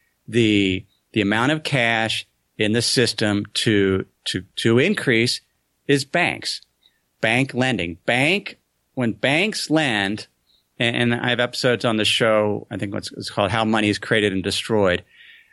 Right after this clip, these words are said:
What people don't realize that with the banking system, the, we're, we were taught in college or in school, right? Well, banks, all they do is they just lend money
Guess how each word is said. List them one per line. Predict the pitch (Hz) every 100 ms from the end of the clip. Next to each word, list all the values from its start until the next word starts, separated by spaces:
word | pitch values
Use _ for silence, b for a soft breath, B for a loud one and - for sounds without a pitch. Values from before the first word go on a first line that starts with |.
| B B - _ _ _
What | - 127 -
people | 170 185
don't | 156
realize | 135 156 123 113
that | 139 131
with | 143 123
the | 123
banking | - 127 135 143
system, | - 107 117
the, | 113 110 _ - - - _ - -
we're, | 151 135 - 143 127 -
we | 165
were | 151
taught | 143 165 160
in | 135
college | 165 147 123 98 113
or |
in | 107
school, | 104 - 120 92
right? | 98 110 113
Well, | - 101
banks, | 95 123 135 123 -
all | - 110
they | 110 104
do | 123 123
is | 110 87
they |
just | 104 104
lend | 98 110 107
money | 107 110 104 98